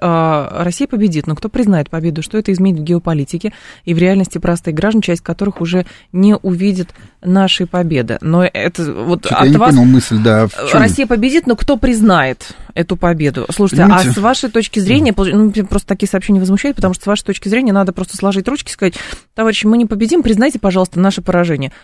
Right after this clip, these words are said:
Speaker 1: Мы ждём. Смотрите, у нас очень много регионов Российской Федерации, давайте что, ну, как бы дальше что?"
Speaker 2: Да нет, ну, понимаешь, я не хочу критиковать слушателя, всё-таки предновогоднее состояние. Ну, давай сразу напомню.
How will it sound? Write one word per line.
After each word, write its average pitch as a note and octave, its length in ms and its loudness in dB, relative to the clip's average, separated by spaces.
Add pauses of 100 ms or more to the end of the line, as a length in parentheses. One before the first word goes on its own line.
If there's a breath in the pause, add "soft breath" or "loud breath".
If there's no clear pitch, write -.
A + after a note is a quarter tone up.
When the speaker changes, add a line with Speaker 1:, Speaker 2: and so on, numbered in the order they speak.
(100)
Speaker 1:
Мы A3+ 140 2
ждём. G3+ 340 0 (160 loud breath)
Смотрите, G#3 540 -2
у G3+ 80 0
нас G#3+ 180 2
очень G#3+ 300 0
много G3+ 240 2
регионов F#3+ 400 0
Российской G3 320 -4
Федерации, A#3 340 -2
давайте G3 360 -2
что, A#2 340 -10
ну, C#3 320 -4
как C#3 160 -8
бы D#3 100 -2
дальше D#3 280 -2
что?" - 180 -14 (100)
Speaker 2:
Да D#3+ 60 2
нет, C3 160 6
ну, C#3+ 100 4
понимаешь, F3+ 340 2 (200)
я C3+ 160 6
не D3 80 6
хочу C#3+ 300 0
критиковать A#2 640 0
слушателя, A2 680 -2 (400 soft breath)
всё-таки - 300 -8
предновогоднее A#2 920 4
состояние. G2+ 580 -2
Ну, C3+ 80 4
давай E3+ 160 6
сразу D3+ 260 4
напомню. A2 400 2